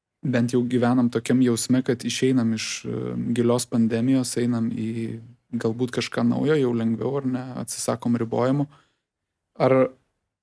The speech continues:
peržvelgus taip abstrakčiai šitus dviejus metus, kas, kas, manai, labiausiai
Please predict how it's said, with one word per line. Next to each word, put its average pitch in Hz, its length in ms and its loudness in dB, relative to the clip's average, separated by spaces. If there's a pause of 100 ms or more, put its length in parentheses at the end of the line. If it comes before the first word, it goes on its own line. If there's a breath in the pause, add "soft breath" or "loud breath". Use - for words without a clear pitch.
(140)
peržvelgus 143 560 6
taip 131 180 0
abstrakčiai 127 480 0
šitus 113 280 -4
dviejus 123 340 2
metus, 123 400 0
kas, - 400 -2
kas, - 280 -4
manai, 120 340 2
labiausiai 117 760 0